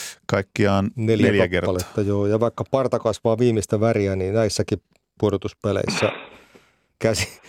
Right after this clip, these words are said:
Speaker 2: käsi toimi takakentältä hyvin ja, ja myös, myös lyönti kulki. Ö, Henkka, mä kuulin täältä jo mainitulta Tuomo Hakolalta, että sä oot ollut koko elämässä tällainen äärimmäisen voitontahtoinen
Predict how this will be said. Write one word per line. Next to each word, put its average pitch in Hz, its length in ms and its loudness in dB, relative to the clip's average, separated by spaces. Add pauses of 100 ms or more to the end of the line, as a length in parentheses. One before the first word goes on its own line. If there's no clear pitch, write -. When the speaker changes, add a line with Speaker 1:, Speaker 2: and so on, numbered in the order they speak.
(180)
Speaker 2:
käsi 123 300 0
toimi 113 300 2
takakentältä 107 680 0
hyvin 98 320 4
ja, 98 200 2
ja 117 120 -2
myös, 101 340 0 (140)
myös 107 280 -2 (200)
lyönti 110 420 4
kulki. 101 440 0 (920)
Ö, 117 240 2 (160)
Henkka, 147 260 2
mä 135 100 0
kuulin 127 460 2 (580)
täältä 120 200 2
jo 113 40 2
mainitulta 113 540 2
Tuomo 113 280 4
Hakolalta, 95 680 0
että 95 180 -4
sä 113 140 0
oot 104 140 0
ollut 104 260 0
koko 110 280 0
elämässä 98 480 0
tällainen 92 460 0 (680)
äärimmäisen 98 640 0
voitontahtoinen 95 1000 0